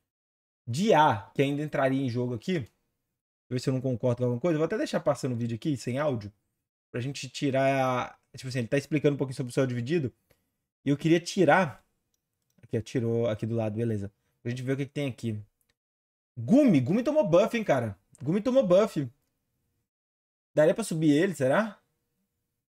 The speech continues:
Ele é meio core, em toda build A D C agora, né? Não, em todo, não. Tem muita D C que tá fazendo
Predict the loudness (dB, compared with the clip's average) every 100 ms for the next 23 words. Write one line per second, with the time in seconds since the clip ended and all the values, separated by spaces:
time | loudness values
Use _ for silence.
0 | _ _ _ _ _ _ -2 0 0 -2
1 | 2 2 2 -2 -2 -2 0 0 -2 -4
2 | 0 0 2 0 0 -4 -6 -6 -6 -6
3 | -4 -4 -2 -4 -4 -6 -6 -4 -4 -2
4 | -2 -4 -4 -4 -2 -2 -2